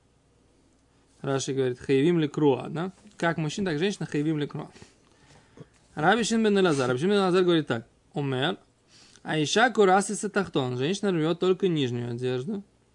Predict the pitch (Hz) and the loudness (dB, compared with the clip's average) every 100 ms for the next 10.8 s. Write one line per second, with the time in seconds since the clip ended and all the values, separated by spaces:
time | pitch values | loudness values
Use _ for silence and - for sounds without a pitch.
0 | _ _ _ _ - 156 143 135 143 143 | _ _ _ _ -4 -2 -2 2 4 4
1 | 208 233 226 208 190 175 165 170 170 123 | 4 0 2 4 4 4 2 2 4 2
2 | 131 135 147 147 143 143 160 220 214 202 | 0 -2 2 4 6 6 4 2 2 2
3 | 180 185 170 175 170 - - 151 147 139 | 4 2 0 0 -2 -6 -10 -4 -2 0
4 | 156 131 - _ _ _ _ - 143 151 | 2 2 0 _ _ _ _ -8 -2 -2
5 | - - 175 - - - 214 - _ _ | -2 -10 -12 -14 -16 -12 -14 -16 _ _
6 | _ _ _ _ _ _ _ _ _ _ | _ _ _ _ _ _ _ _ _ _
7 | - _ _ _ - 135 127 143 147 - | -20 _ _ _ -16 -10 -2 0 2 4
8 | 143 147 139 143 220 285 247 202 196 185 | 4 4 0 0 0 0 2 2 2 0
9 | 160 160 160 156 156 165 208 233 - 196 | -2 -2 0 2 4 4 4 2 -2 -4
10 | 185 190 185 175 175 175 135 175 | 0 4 4 6 6 6 2 -4